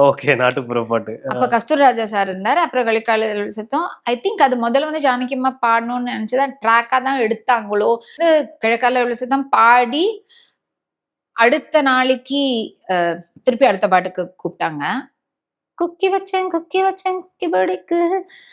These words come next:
Speaker 2: அந்த பாட்டு தான் ரெண்டாவது பாட்டு. அப்புறம் தான் ஒத்தருவா. அப்ப கிழக்காலே அவருக்கு ரொம்ப பிடிச்சது.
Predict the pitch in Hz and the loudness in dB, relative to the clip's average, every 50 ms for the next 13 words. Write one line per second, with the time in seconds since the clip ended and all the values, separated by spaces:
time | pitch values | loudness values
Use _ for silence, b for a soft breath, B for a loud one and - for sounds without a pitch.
0 | B B B B _ - 208 220 226 226 202 175 147 - 160 156 160 - 175 160 | B B B B _ -2 0 2 2 4 4 2 0 -2 -4 -4 -4 -4 -4 -4
1 | 170 175 175 165 156 - 185 170 - - - - - 180 190 - 254 269 269 269 | -2 -2 -2 -2 -2 -4 -6 -8 -8 -10 -14 -10 -8 -6 -2 2 2 2 4 4
2 | 269 247 180 - 185 175 170 165 147 - - _ _ _ _ _ _ _ _ _ | 2 2 2 0 -2 0 -2 -2 -4 -6 -10 _ _ _ _ _ _ _ _ _
3 | _ _ _ _ - - - _ _ _ - - 175 - 208 202 214 226 214 196 | _ _ _ _ -18 -18 -18 _ _ _ -10 -10 -4 0 2 2 4 4 4 2
4 | 185 170 160 156 156 156 160 156 - - - - 208 220 233 254 269 277 277 262 | 2 2 0 -2 -4 -4 -4 -6 -8 -10 -4 0 0 2 2 2 0 2 4 2
5 | 233 214 202 185 180 180 180 202 220 240 233 214 185 - - 160 135 156 | 2 2 0 -4 -4 -4 -4 -2 0 0 0 0 -4 -6 -8 -6 -6 -8